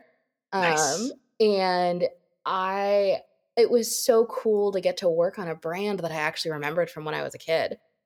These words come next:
Speaker 1: Um, it was a very fun experience. I don't <laughs> know if you guys probably didn't have any reason to be watching this, but Loretta and I did a Fan First Friday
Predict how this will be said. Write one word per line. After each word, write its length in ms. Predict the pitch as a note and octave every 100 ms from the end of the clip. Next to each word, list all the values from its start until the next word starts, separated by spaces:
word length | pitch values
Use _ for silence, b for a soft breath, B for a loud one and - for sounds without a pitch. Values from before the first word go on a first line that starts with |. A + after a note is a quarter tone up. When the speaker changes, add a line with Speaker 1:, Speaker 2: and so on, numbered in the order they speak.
| _ _ _ F3+
Speaker 1:
Um, 540 | E3 D3 B2 B2+ G#3 _
it 60 | E3+
was 160 | F3
a 100 | F3
very 520 | E3+ F3 E3+ F3 E3+
fun 260 | G#3 - F3
experience. 400 | D3 - D#3 D#3+
I 60 | -
don't 140 | A#3+
<laughs> 100 | C4+
know 80 | D4+
if 80 | -
you 100 | A3
guys 280 | G#3 F3+ F3 B B B
probably 380 | - G3 G3 F3
didn't 160 | E3 D#3+
have 160 | E3+ -
any 180 | F#3 F3
reason 300 | E3 D#3 D3+
to 60 |
be 100 | D#3
watching 320 | C#3+ C3 - D3+
this, 200 | D3 - -
but 240 | D#3+ - _ _ _ - - -
Loretta 380 | F#3+ E3 E3+ G3+
and 180 | E3+
I 140 | F3 E3
did 420 | D#3+ E3+ D#3 D3+
a 200 | F3 D#3+
Fan 300 | D3+ F3 E3+
First 200 | F3+ E3+
Friday 540 | - E3+ E3+ D#3+ D#3